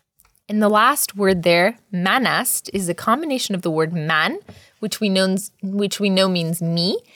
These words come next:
and ast, which is the word for is. So man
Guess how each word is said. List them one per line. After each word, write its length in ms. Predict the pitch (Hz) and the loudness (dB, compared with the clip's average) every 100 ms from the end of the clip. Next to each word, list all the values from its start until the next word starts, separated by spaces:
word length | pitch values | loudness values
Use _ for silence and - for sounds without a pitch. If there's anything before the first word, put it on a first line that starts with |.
| _ | _
and 180 | - 190 - | -6 -4 -2
ast, 400 | 185 165 - - | -2 -2 -4 -6
which 160 | 160 | -6
is 100 | 175 170 | -4 -2
the 80 | |
word 200 | 165 156 | 0 -2
for 340 | - - 156 - - | -2 -4 -2 -2 -2
is. 580 | 165 180 147 143 - - _ _ _ _ _ | 2 2 2 -2 -6 -8 _ _ _ _ _
So 160 | - 185 | -8 -4
man 420 | 170 165 160 202 | -2 0 0 0